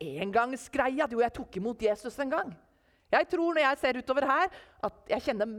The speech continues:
ser mange kjente ansikter, og så er det en del folk jeg ikke kanskje vet hvem er også, men jeg tror at de fleste som er her,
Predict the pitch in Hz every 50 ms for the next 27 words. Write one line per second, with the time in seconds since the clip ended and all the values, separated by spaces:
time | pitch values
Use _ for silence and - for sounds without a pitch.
0 | 214 - 262 262 262 220 196 226 247 - 302 277 190 156 - 247 220 196 170 -
1 | - 185 - - - 302 - - - - - _ _ _ _ _ - 160 - 262
2 | 302 - 311 269 226 - 220 202 - 220 - 233 190 - _ _ - 156 - 165
3 | 165 165 190 180 185 180 - - 190 190 190 185 170 170 - 302 339 349 - -
4 | - - _ _ _ _ - 220 240 - 220 240 233 - 320 - - 349 320 208
5 | 175 - - - 196 - 254 247 226 220 202 220 247 285 330 359 339 -